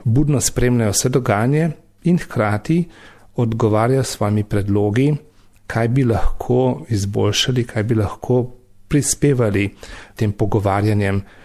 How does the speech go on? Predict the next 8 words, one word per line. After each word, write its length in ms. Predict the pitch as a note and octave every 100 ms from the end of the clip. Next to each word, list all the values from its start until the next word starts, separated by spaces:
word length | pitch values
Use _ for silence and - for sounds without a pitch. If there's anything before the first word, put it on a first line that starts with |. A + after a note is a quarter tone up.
| - -
Posebej 420 | - - C#3 C3+
pomagajo 580 | A#2 G2+ G2 A#2 B2+ B2
krščanskim 640 | - G#2+ - G2+ G#2 - C3
poslancem, 720 | G#2 - F#2 G2 - D3 C#3
če 300 | - A#2 G#2+
se 360 | - G#2+ G#2 G2 - - -
oni 300 | G#2+ G#2+ G2+
povprašajo, 680 | - - G#2+ G2+ - C3+